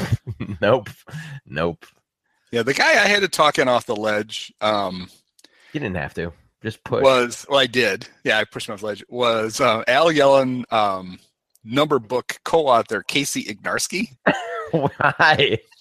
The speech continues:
Speaker 2: When they blew the lead in the eighth inning. And I don't know that I follow him, but I must have just, people were retweeting his panic. He basically had, had declared that it was San Diego all over again, and
Speaker 1: Oh,
Speaker 2: they were,
Speaker 1: God.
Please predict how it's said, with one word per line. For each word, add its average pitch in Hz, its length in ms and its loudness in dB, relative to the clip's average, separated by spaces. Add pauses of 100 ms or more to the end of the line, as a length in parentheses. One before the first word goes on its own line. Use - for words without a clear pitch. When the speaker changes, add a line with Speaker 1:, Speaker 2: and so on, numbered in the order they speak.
(280)
Speaker 2:
When 160 220 2
they 160 100 6
blew 151 260 2
the 175 120 4
lead 160 320 2
in 131 80 2
the 131 120 0
eighth 131 140 -2
inning. 165 200 2
And 131 100 2
I 240 60 2
don't 285 160 2
know 196 120 2
that 165 120 4
I 120 60 4
follow 151 280 2
him, 117 100 -4
but 104 80 -2
I 110 120 -2
must 120 240 -6
have 113 80 -12
just, 110 260 -14
people 123 240 -6
were 107 160 -12
retweeting 117 560 -4
his 113 140 -10
panic. 110 460 -4 (420)
He 208 160 2
basically 139 600 4
had, 113 300 0 (260)
had 131 120 -2
declared 123 380 2
that 120 80 0
it 113 60 -8
was 113 140 -8
San 123 220 0
Diego 113 320 0
all 98 180 -2
over 92 200 -8
again, 76 340 -12 (200)
and 92 480 -6
Speaker 1:
Oh, 85 100 -12
Speaker 2:
they 104 140 2
were, 92 240 -4
Speaker 1:
God. 73 200 -8